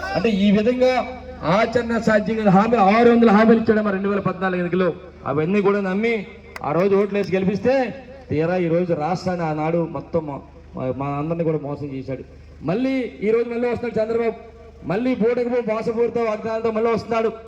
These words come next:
మళ్ళీ మోసం చేయడానికి సిద్ధంగా ఉన్నాడు. దయచేసి మీ అందరూ కూడా మరి నమ్మవద్దని చెప్పి ఈ సందర్భంగా తెలియపరుస్తున్నాను. కానీ జగన్ అన్న ఒక మాట అన్నారు, రెండు వేల పంతొమ్మిది ఎన్నికల్లో కేవలం రెండు పేజీల మేనిఫెస్టో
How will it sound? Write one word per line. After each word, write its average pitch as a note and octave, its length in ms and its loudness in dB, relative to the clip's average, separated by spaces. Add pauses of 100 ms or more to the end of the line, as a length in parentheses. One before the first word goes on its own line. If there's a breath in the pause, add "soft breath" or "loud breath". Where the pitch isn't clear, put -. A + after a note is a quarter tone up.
(260)
మళ్ళీ D#3+ 320 -2
మోసం G#3 400 -2
చేయడానికి G3 260 -2
సిద్ధంగా F3 300 -2
ఉన్నాడు. D#3+ 300 0 (440)
దయచేసి A3+ 380 0
మీ A3+ 80 0
అందరూ A3 260 0
కూడా G#3 360 -2 (220)
మరి D#3+ 160 -6
నమ్మవద్దని F#3+ 500 -4
చెప్పి F3+ 160 -4
ఈ - 20 -2
సందర్భంగా D#3+ 420 -6
తెలియపరుస్తున్నాను. C#3 640 -8 (440)
కానీ A#3+ 260 -4
జగన్ G#3 200 -4
అన్న B3 120 -6
ఒక A3 120 -2
మాట G#3+ 220 -6
అన్నారు, A#3 320 -6 (560)
రెండు G#3+ 220 -2
వేల A#3+ 140 -2
పంతొమ్మిది A#3 440 -4
ఎన్నికల్లో A#3+ 360 -4
కేవలం A#3 500 -6
రెండు A3+ 280 -6
పేజీల A#3 300 -4
మేనిఫెస్టో G#3 540 -6